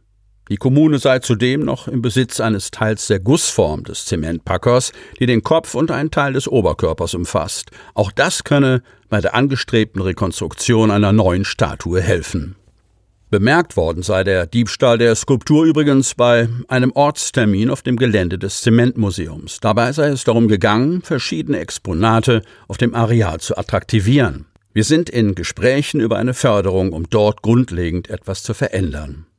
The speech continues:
Ein Problem der Rekonstruktion könnte die Versicherungsfrage nach dem Diebstahl werden. Dazu führen wir im August Gespräche mit unserer Versicherung.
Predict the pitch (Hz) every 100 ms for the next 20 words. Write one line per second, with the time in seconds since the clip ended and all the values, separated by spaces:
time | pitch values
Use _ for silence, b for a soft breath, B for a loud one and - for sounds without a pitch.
0 | _ 135 135 151 131 127 175 156 120 98
1 | - 78 - 87 - 131 120 135 135 135
2 | 120 120 120 131 117 170 165 120 107 110
3 | 113 113 117 104 123 117 123 113 139 -
4 | 104 82 - - - - 107 113 - 139
5 | 143 131 117 107 107 107 117 143 - 139
6 | - 101 95 - 107 110 78 90 104 110
7 | 110 - 104 101 90